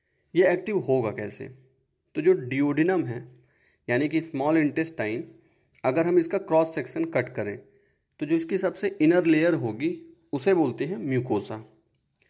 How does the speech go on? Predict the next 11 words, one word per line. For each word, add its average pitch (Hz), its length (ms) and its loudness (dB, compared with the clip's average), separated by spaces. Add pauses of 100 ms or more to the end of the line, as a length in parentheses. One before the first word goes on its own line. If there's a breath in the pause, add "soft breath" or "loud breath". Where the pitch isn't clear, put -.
(580)
म्यूकोसा 175 400 4
के 202 120 -6
अंदर 143 340 0
वाली 165 200 2
जो 165 100 0
लेयर 160 240 2
होती 147 260 -8
है, 180 60 -6
उसे 135 280 -2
बोलते 135 320 -2
हैं 190 260 -8